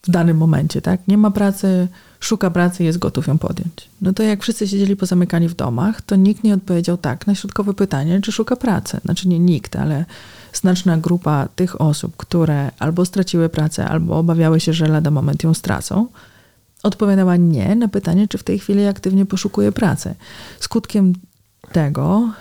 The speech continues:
wtedy, kiedy robiliśmy to badanie Diagnoza Plus po to, żeby na bieżąco monitorować rynek pracy i nie czekać do końca kwartału i jeszcze potem sześćdziesiąt dni, żeby się dowiedzieć, co się działo,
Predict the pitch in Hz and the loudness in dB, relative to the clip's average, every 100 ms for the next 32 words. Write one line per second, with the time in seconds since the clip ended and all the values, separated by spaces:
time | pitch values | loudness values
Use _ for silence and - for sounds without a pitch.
0 | - - - 175 160 151 - 170 170 170 | -20 -6 0 2 2 -4 -2 0 2 2
1 | 175 165 165 156 160 160 156 156 156 151 | 0 2 0 0 0 0 2 2 0 0
2 | 165 165 170 165 160 151 147 - - - | 0 2 2 2 0 0 0 -2 -8 -12
3 | _ 151 151 156 156 170 143 151 - 165 | _ -4 0 0 0 -2 -2 -4 -2 -2
4 | 165 165 165 165 156 147 151 160 156 151 | 0 0 2 0 0 2 2 2 0 0
5 | 151 165 160 - 165 156 160 165 175 165 | -2 -2 -2 -2 -4 -2 -2 2 2 0
6 | 160 165 175 - - 185 180 185 175 160 | -2 -2 -4 -6 -2 0 2 0 2 -2
7 | - 170 165 160 160 156 175 170 - 175 | -2 -2 0 0 2 2 2 2 -2 -2
8 | 170 170 165 175 170 175 165 170 165 175 | 0 0 0 0 0 -2 0 0 0 0
9 | 175 180 170 170 165 170 175 170 170 143 | 0 2 2 2 0 0 -2 -2 -2 -2
10 | - 185 | 0 0